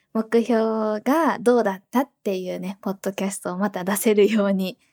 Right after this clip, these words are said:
これもまた今年の目標だっていうことで、あの、今年もね、この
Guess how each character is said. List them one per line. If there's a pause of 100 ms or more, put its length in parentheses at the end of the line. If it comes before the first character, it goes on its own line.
(160)
こ
れ
も
ま
た
今
年
の
目
標
だ
っ
て
い
う
こ
と
で、 (300)
あ
の、
今
年
も
ね、 (180)
こ
の